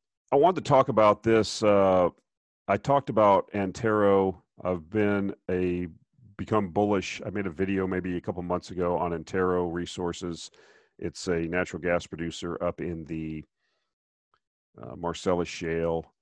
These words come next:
up there in Pennsylvania, West Virginia area. And look, this wasn't my idea.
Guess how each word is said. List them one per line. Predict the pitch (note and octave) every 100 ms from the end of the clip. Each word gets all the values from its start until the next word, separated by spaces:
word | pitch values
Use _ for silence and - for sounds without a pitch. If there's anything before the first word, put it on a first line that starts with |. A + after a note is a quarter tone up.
| _ _ -
up | -
there | F2 E2 E2
in | - E2 D#2+ C#2
Pennsylvania, | - - D2+ D#2+ D#2+ D#2+ D#2+ D#2 D#2 D#2 D2
West | E2+ D#2+
Virginia | D#2 D2 D#2 D#2
area. | C#2 D2+ D2+ D#2 D2+ _ _ _ _ _ _ _ _ _ _ _ _ A#2
And | C#3
look, | A#2
this | A#2+
wasn't | D3+ B2 A#2
my | G#2 G2
idea. | F#2 D#2+ F#2 C#2